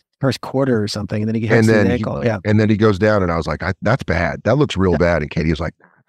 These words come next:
Speaker 2: "Probably nothing bad." And then that was the season-ending injury.
Speaker 1: Jimmy comes in, gets hurt, and then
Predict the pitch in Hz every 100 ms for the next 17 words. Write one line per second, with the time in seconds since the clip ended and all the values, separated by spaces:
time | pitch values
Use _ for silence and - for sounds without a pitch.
0 | - 73 76 78 80 80 82 82 80 82
1 | 80 85 76 82 92 87 82 - 104 95
2 | 92 87 82 92 120 92 85 82 - 147
3 | 147 - 151 127 131 127 123 120 131 -
4 | 120 120 - 117 120 113